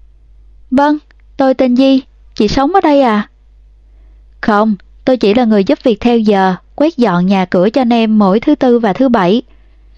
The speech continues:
Người phụ nữ hơi giơ xô nhựa màu đỏ trong tay mình lên. Di nhìn thấy bên trong có một số dụng cụ vệ sinh, "Gọi tôi là chị Hương được rồi." Di nghĩ bụng,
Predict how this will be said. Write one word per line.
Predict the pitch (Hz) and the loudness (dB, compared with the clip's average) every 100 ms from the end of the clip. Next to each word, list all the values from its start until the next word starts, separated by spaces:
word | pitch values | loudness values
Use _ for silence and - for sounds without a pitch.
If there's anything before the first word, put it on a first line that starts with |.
| - _ _ - | -20 _ _ -6
Người | 220 202 | -2 0
phụ | - 180 | 0 0
nữ | 185 175 240 | 0 2 0
hơi | 262 226 196 | 0 -2 0
giơ | 220 208 | 0 0
xô | 202 214 | 0 -2
nhựa | 202 190 | 0 0
màu | 196 185 | 0 0
đỏ | 185 190 | -2 -2
trong | 247 233 | -4 -2
tay | 247 226 | 0 0
mình | 214 185 | 0 2
lên. | 196 220 214 - _ - _ _ _ - | 2 0 -2 -10 _ -20 _ _ _ -4
Di | 233 254 | 0 2
nhìn | 233 214 | 2 0
thấy | 196 220 254 | 0 0 0
bên | 294 254 233 | 2 0 0
trong | 226 240 233 226 | -2 -2 -2 -2
có | 254 | -2
một | 269 220 | -2 -2
số | - 254 | 0 0
dụng | 233 185 | 0 -2
cụ | 180 170 | -2 -2
vệ | 180 170 | 0 -2
sinh, | - 226 220 _ _ _ - _ _ _ - - - | 0 -2 -4 _ _ _ -20 _ _ _ -20 -20 -6
"Gọi | 185 165 | -2 -2
tôi | - 220 208 | 0 0 2
là | 202 | 0
chị | 180 190 | 0 0
Hương | 208 247 240 | 2 0 0
được | 220 | 0
rồi." | 202 190 196 180 _ _ _ - _ - _ _ - - | 0 0 0 -2 _ _ _ -20 _ -20 _ _ -20 -12
Di | 254 262 | -2 0
nghĩ | 247 190 | 2 0
bụng, | 214 226 170 | 0 0 -2